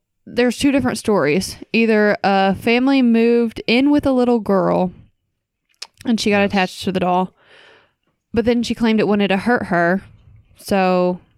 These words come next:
Speaker 1: and would move around her room, so she was, like, done with it. Or the other story is that Myrtle Reuter bought the house. It doesn't say if she had, had any kids or anything,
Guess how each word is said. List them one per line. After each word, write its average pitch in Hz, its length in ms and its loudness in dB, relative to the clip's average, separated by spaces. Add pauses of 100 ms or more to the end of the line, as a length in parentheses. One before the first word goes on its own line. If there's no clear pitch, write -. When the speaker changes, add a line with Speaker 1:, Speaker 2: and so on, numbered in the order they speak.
(340)
Speaker 1:
and 208 140 0
would 208 120 0
move 202 320 -2
around 190 260 0
her 185 100 -2
room, 185 360 -2
so 185 140 -4
she 185 120 -4
was, 180 100 -4
like, 180 160 -4
done 185 160 -2
with 180 160 -2
it. 180 260 -4
Or 269 340 2
the 208 100 -2
other 214 180 0
story 208 380 0
is 190 120 -4
that 190 140 -2
Myrtle 196 440 0 (400)
Reuter 196 680 0 (380)
bought 202 220 -2
the 190 80 -6
house. 180 640 -4 (400)
It 180 60 -2
doesn't 214 240 0
say 240 160 0
if 233 80 -2
she 254 80 0
had, 240 260 2
had 220 280 0
any 226 160 0
kids 214 280 -4
or 190 60 0
anything, 185 540 -4